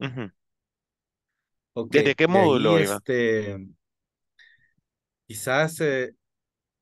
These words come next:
Speaker 2: estoy desde el módulo, este, módulo seis del básico.
Speaker 1: Mm, ok.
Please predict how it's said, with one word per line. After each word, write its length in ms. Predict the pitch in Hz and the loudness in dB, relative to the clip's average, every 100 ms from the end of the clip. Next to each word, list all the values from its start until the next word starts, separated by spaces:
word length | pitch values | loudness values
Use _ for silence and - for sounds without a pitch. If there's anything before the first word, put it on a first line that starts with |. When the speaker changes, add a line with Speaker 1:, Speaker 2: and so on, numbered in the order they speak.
| _ _ _ _ 110 | _ _ _ _ -12
Speaker 2:
estoy 340 | 123 107 127 120 | -12 -8 -6 -4
desde 280 | 135 123 123 | -4 -4 -6
el 120 | 120 | -4
módulo, 1120 | 117 120 127 131 135 131 131 127 127 123 120 | -4 -2 -4 -8 -8 -6 -4 -4 -4 -4 -4
este, 1160 | 117 - - - 104 98 95 95 92 90 87 76 _ _ _ _ _ _ _ _ _ _ - | -4 -10 -20 -12 -10 -8 -10 -12 -12 -16 -18 -20 _ _ _ _ _ _ _ _ _ _ -8
módulo 420 | 113 127 135 123 | -2 0 0 -2
seis 560 | 101 - 156 135 110 - | -4 -2 0 0 -4 -12
del 180 | 107 101 | -12 -6
básico. 460 | 135 143 123 - _ _ | -6 -6 -16 -20 _ _
Speaker 1:
Mm, 580 | 98 90 95 117 123 117 95 _ _ _ - | -16 -14 -14 -16 -20 -20 -20 _ _ _ -16
ok. 200 | 110 | -10